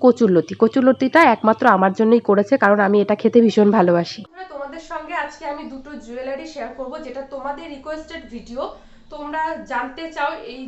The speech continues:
দুটো, আমার এই দুটো গোল্ড জুয়েলারির মধ্যে কত গ্রাম করে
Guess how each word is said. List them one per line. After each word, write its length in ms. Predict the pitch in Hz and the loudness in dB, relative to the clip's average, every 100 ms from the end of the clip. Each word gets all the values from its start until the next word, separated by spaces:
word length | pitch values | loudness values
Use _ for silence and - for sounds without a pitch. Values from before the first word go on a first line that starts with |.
| 214 | -16
দুটো, 220 | 262 294 302 294 - - - | -18 -14 -12 -12 -18 -20 -14
আমার 160 | 269 311 320 | -10 -10 -10
এই 60 | 233 196 | -12 -14
দুটো 200 | 269 - 339 269 | -18 -14 -12 -8
গোল্ড 200 | 277 269 | -8 -8
জুয়েলারির 440 | 311 311 311 320 294 | -12 -10 -10 -10 -10
মধ্যে 260 | 254 - 285 294 294 | -10 -10 -12 -12 -8
কত 200 | 269 262 311 269 | -8 -10 -14 -10
গ্রাম 220 | 254 262 262 | -8 -6 -8
করে 140 | 294 | -12